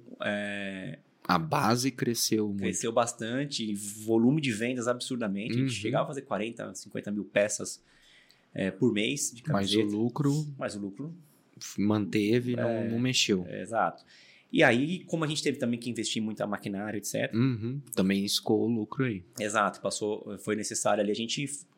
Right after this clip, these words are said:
Speaker 1: ir atrás de investimento mesmo pra
Speaker 2: Uhum.
Speaker 1: pra compor caixa.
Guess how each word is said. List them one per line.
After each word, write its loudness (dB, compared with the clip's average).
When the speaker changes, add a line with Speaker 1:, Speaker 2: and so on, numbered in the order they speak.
Speaker 1:
ir 4
atrás 6
de -2
investimento 0
mesmo 0
pra 0
Speaker 2:
Uhum. 0
Speaker 1:
pra -2
compor 0
caixa. 2